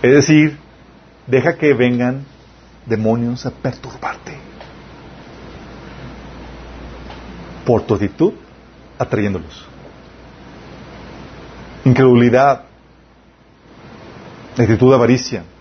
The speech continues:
aún de lascivia, envidia,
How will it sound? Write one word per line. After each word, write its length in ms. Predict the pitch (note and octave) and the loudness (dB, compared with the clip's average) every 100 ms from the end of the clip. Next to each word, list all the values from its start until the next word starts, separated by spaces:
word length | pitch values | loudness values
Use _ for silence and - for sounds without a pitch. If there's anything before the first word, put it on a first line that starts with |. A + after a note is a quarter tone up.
| - - - - - - - - - | -20 -20 -20 -20 -20 -20 -20 -20 -10
aún 280 | G#2 A#2 D3 | 0 2 4
de 100 | D#3 | 4
lascivia, 520 | C#3+ - C#3 C3+ G#2 E2 - _ - - - | 2 0 -2 -2 -6 -10 -20 _ -20 -20 -10
envidia, 580 | A#2 A2 C3 C3 A#2 E2+ | -6 2 4 4 2 0